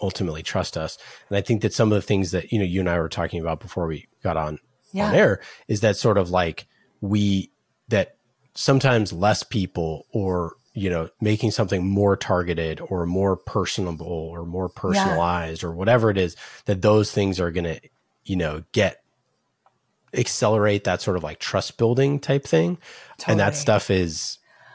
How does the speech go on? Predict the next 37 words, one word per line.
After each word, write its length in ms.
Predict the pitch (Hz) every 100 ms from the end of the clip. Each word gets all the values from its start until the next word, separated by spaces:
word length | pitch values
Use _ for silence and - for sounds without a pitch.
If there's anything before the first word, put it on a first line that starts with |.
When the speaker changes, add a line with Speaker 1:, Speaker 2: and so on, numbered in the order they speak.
| -
Speaker 1:
more 160 | 95 190
Speaker 2:
Oh, 40 |
yeah. 80 | 214
Speaker 1:
experiential 720 | 214 104 120 151 - 78 92 - -
and 100 | 95
experimental. 800 | - - 143 143 190 175 156 76
Speaker 2:
Yeah. 60 |
Speaker 1:
It's, 100 | 78
like, 200 | 87 82
both 240 | 92 104 95
of 60 |
those 220 | 82 80
things. 240 | - 82 82
So 180 | 107 - - -
it's 140 | 127
just 160 | 254 196
an 80 | 113
interesting 500 | 117 - 117 113 92
sort 200 | - 87
of 140 | 82
time 300 | - 90 87
to 100 | 98
say, 180 | - 87
like, 200 | 82 82 - - -
well, 100 | 98
if 100 | 101
I 60 |
can't 260 | - 156 127
talk 200 | 123 120
to 140 | -
every 280 | 101 101 95
single 320 | - 92 85
person 500 | - 104 - 85 82
with 160 | 80 -
one 280 | 90 90 76
thing, 300 | 104 90 73
like, 320 | 73 76